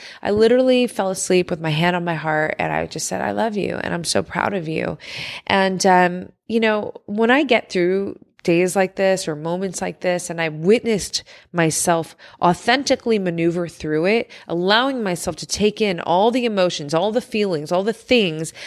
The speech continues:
but never crumble to it, right? Um, and never allow it to become something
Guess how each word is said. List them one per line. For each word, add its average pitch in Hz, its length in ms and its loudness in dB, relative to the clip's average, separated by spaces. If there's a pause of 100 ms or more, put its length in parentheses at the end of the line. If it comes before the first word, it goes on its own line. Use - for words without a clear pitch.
(180)
but 190 120 4
never 208 280 4
crumble 285 640 2
to 151 300 -2
it, 110 220 0
right? 185 460 2 (360)
Um, 190 360 4
and 185 120 2
never 226 200 4
allow 269 420 2
it 202 160 -2
to 180 320 0
become 202 540 -4
something 180 640 -2